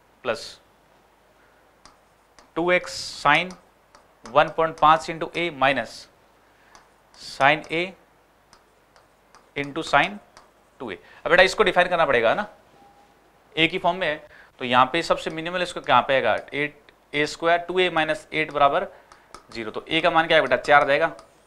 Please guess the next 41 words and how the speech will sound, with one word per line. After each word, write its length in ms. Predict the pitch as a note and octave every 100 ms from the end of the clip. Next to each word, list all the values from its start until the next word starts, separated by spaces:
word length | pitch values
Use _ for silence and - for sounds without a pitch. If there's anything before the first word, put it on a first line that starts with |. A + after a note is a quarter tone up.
| _ _ _ B2
और 120 | C#3
ए 60 |
का 100 | D#3
चार 300 | E3 - D#3
रखा 140 | E3 E3+
बेटा, 160 | E3+
तो 60 | E3+
यहाँ 160 | D3 C3+
से 140 | D#3+
क्या 120 | D#3+
आपका 220 | D3 B2+ A2+
एक 220 | D3 D3
आ 40 |
रहा 120 | C3+
बेटा 160 | C3 C3
ना, 120 | G3 - _
चार 120 | C#3+ C3
चौक 160 | D3+
सोलह 280 | B2+ C#3+ D#3
minus, 320 | C#3 A2+ G#2+ - - - -
तो 60 | -
ए 120 | D#3+
का 100 | E3
मान 120 | E3+
पक्का 260 | E3 - E3
चार 180 | D#3+ D3
हो 40 |
जाएगा 160 | G#2+ F#2+
बेटा, 160 | G2+
तो 300 | G2 - - -
ए 100 | D3
का 100 | D#3
मान 140 | D#3+
चार 260 | D#3 D3 C3+
यहाँ 140 | A2+
रख 60 | A#2+
दो, 180 | D#3+ D#3 - - - _ -
तो 80 |
माइनस 360 | C3 C3 D3+ D3+
एक्स 160 | D#3+ D#3
स्क्वायर 360 | - E3+ E3+